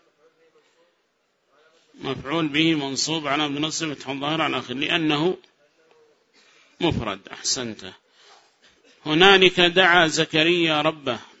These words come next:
بس زكريا، دعا زكريا. أحسنت.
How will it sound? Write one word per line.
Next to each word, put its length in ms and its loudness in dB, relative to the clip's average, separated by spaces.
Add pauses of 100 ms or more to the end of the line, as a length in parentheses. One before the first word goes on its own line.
بس 260 -6
زكريا، 580 -8 (800)
دعا 320 4
زكريا. 720 -2 (1900)
أحسنت. 640 -2